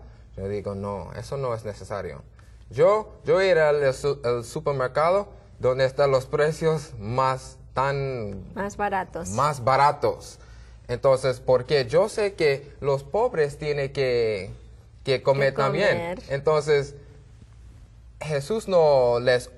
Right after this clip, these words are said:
Speaker 1: olvidan o, o, o, o
Speaker 2: Le dará,
Speaker 1: olvidan.
Speaker 2: le olvida, los
Speaker 1: Mm.
Speaker 2: olvida.
Speaker 1: No, Él va a bendecir cualquier ellos puede comprar. Entonces, cuando yo ir al, al supermercado, bueno,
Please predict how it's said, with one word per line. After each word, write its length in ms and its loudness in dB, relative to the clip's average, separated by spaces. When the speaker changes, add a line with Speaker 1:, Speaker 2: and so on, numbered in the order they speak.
Speaker 1:
olvidan 680 2
o, 80 -4
o, 640 -2
o, 120 -2
o 40 0
Speaker 2:
Le 80 -2
dará, 140 4
Speaker 1:
olvidan. 600 0
Speaker 2:
le 100 0
olvida, 580 -2
los 240 -6
Speaker 1:
Mm. 40 -6
Speaker 2:
olvida. 440 -6
Speaker 1:
No, 420 0
Él 300 0
va 180 4
a 160 -4
bendecir 760 -6
cualquier 840 0
ellos 340 -4
puede 300 0
comprar. 520 0
Entonces, 520 -2
cuando 260 2
yo 200 4
ir 220 6
al, 600 2
al 160 4
supermercado, 960 2
bueno, 440 0